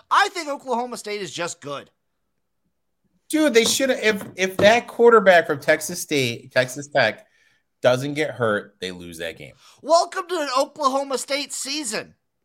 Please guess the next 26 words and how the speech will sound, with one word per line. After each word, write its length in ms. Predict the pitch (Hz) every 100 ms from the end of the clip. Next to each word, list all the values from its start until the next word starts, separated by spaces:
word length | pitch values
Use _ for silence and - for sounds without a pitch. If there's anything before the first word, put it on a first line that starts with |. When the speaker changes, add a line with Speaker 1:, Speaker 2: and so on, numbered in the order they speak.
| _ _ _ _
Speaker 2:
I 160 | 110 110
mean, 360 | 104 98 95 -
I 140 | 120
don't 80 | 269
Speaker 1:
Come 100 | 330
Speaker 2:
think 120 | 339
Speaker 1:
along 260 | 285 294 320
for 120 | 285
the 120 | 269
ride. 480 | 247 269 277 202 123 _ _ _
They 300 | 175 285 302
just 520 | 185 175 277 311 -
win. 560 | 180 175 277 359 302 - _ _ 165
They 220 | 233 294
do 280 | 190 - 330
it 220 | 214 151
weird. 500 | 175 269 247 120 78 _ _ _ _ _ _
Speaker 2:
They 120 | -
just 280 | 101 95 95
win. 280 | 85 85 78 _ _ _ - - - - _ -
Um, 560 | 127 123 120 113 104 _ _
you 100 | 113
know, 480 | 113 107 107 107 _ _ _ _ _ -
Tulane, 600 | 123 110 113 117 120 127
twenty-nine 540 | - 110 110 107 107
to, 220 | 107 101